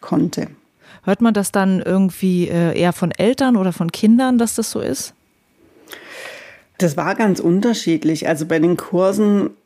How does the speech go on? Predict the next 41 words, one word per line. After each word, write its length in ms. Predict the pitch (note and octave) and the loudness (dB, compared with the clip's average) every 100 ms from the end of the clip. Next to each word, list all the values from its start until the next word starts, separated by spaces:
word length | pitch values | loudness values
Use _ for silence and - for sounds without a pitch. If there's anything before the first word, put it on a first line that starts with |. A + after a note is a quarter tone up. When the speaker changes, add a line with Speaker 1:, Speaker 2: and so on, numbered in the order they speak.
| _ - | _ -12
Speaker 1:
kam 220 | - E3 E3+ | -2 2 2
es 220 | D#3+ - | 2 -4
früher, 560 | - F3+ F3+ E3 D#3+ - | -2 2 4 4 2 0
ähm, 260 | E3 E3+ - | -2 0 0
eher 180 | D#3+ | 0
so 120 | F3 D#3+ | 0 -2
zufällig 640 | - F#3 - A3 A#3 A3+ | -2 -4 0 2 2 0
dann 200 | G#3 G3+ | 0 0
auch 220 | - G3+ | -2 -2
mal 180 | G3 F#3+ | -4 -2
zur 160 | G#3 | -4
Sprache, 500 | G3 - - F#3 G3 | -4 -4 -4 -2 -2
dass 180 | F3 E3 | -2 0
man 120 | E3+ | 0
gesagt 200 | D#3+ D#3 | 2 0
hat, 100 | D3+ | -2
„Ah, 160 | - F3 | -2 0
ihr 140 | E3 | 0
wart 160 | F#3 A3 | 0 0
aber 140 | F#3+ | -2
schon 180 | F3 F3 | 0 2
lang 200 | D#3 D3+ | 4 4
nicht 220 | E3+ E3+ | 2 2
mehr 140 | E3+ E3 | 0 0
da“ 340 | - D#3+ E3 | -2 0 0
oder 180 | F3 F3 | 2 0
so. 280 | E3+ E3+ E3+ | 0 0 2
Und 160 | E3+ | 2
dann 140 | E3+ E3+ | 2 2
eher 220 | E3 E3 | 2 2
so, 120 | E3 | 2
„Ja, 340 | D3+ D#3+ E3+ F3 | 0 0 0 -2
es 140 | D3+ | -4
ist 60 | - | -8
ein 80 | - | -8
bisschen 260 | D3+ E3+ | 0 0
schwierig 340 | - G3 G3 - | 2 2 2 0
für 140 | - | 0
uns 260 | E3+ F3 F3 | 2 2 2
regelmäßig“, 640 | E3+ E3+ E3+ E3 F3 - | 2 4 2 0 -2 -2
oder 260 | D#3+ E3 | -2 -2